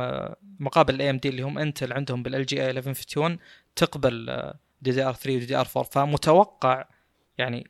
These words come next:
لو نزلت سوكت جديدة، لو نزلت فهي بتقبل، بيصير نفس نظام انتل، تقبل دي دي آر فور و دي دي آر فايف بنفس الوقت. طبعا مو نفس ال-، المذر بورد طبيعي، لأن أصلا الاختلاف يكون فيزيكال، فيزيائيا ما تقدر تشبك ال،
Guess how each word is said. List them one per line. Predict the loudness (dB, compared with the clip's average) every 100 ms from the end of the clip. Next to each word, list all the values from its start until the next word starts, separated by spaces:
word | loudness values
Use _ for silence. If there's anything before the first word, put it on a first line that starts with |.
| _
لو | 4 4 6
نزلت | 2 4 2 0 -6 -10
سوكت | -2 -2 -2 -6 -8 -4
جديدة، | -2 -2 -4 -8 _ _ _ _
لو | 2 2 4
نزلت | 2 -2 0
فهي | -2
بتقبل، | 0 -4 -6 -2 -2 -4 -14 _ -4
بيصير | 0 2
نفس | 2 0
نظام | -2 -2 -2
انتل، | -4 -4 -8 -10 _ _ _ -4
تقبل | -4 0 0
دي | 0
دي | -2 0
آر | 0
فور | 0 -2 0
و | -4
دي | -8
دي | -4
آر | -4
فايف | -2 -2 -2 -2 -14 -10
بنفس | -4 0 0
الوقت. | 0 -4 -4
طبعا | -2 -2
مو | 2 2
نفس | 2 -2
ال-، | -4 -6 -14 -20 _
المذر | 0 2 2
بورد | 0 -2
طبيعي، | -2 -2 0 -2
لأن | -4 -4
أصلا | -4 -4 -4
الاختلاف | -6 -2 -2 -4
يكون | -10 -10
فيزيكال، | -4 -4 -4 -8 -16 -18 -20 _ _
فيزيائيا | 0 4 6 4 4 2
ما | 2
تقدر | 0 -4
تشبك | -2 0 0 -2 -8
ال، | -10 -10